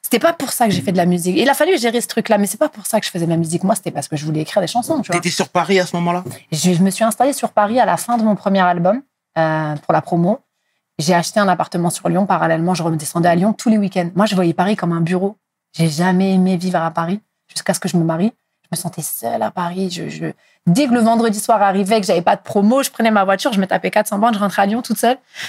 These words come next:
Speaker 1: Euh, je suis pas parisienne de base et, euh, j'ai mis longtemps vraiment à, à me sentir bien ici. Donc non, je faisais des allers-retours et après, je me suis installée véritablement à Paris, euh,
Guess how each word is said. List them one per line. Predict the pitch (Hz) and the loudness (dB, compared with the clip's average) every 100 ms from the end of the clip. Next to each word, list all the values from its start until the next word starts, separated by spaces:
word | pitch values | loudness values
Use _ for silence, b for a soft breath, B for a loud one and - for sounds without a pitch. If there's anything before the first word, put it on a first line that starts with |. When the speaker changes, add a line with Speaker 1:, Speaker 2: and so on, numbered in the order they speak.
| B B - | B B 2
Speaker 1:
Euh, | - 156 147 143 143 | 4 4 4 2 0
je | - | -4
suis | - | -4
pas | - 220 | -2 0
parisienne | 190 180 165 175 214 170 | 2 0 2 2 2 0
de | |
base | 156 165 196 180 _ | 2 2 2 -4 _
et, | 185 233 202 | 0 2 2
euh, | 165 165 160 165 | 2 0 -2 -2
j'ai | 165 | 2
mis | 214 | 2
longtemps | 254 240 220 208 - | 2 -2 -4 -6 -2
vraiment | 175 175 180 | 0 2 0
à, | 160 165 - | 0 -4 -2
à | 160 | -2
me | 160 | -2
sentir | - 165 226 196 | -2 -4 0 0
bien | 214 | 2
ici. | 196 - 185 B B B 180 | 0 -2 -8 B B B 0
Donc | 190 | 2
non, | 208 339 | 2 0
je | - | -2
faisais | 185 165 | -2 -2
des | 160 | 0
allers-retours | 175 180 180 175 294 277 | 2 2 0 0 0 2
et | |
après, | 151 - - 269 | 2 0 0 0
je | - | 0
me | 170 | -4
suis | 156 185 | -2 -2
installée | 165 - 208 214 | -2 0 0 2
véritablement | 170 214 202 190 180 185 208 | 0 0 0 0 0 0 0
à | 226 | 0
Paris, | 160 160 214 | 0 0 0
euh, | 175 156 113 | 0 0 -2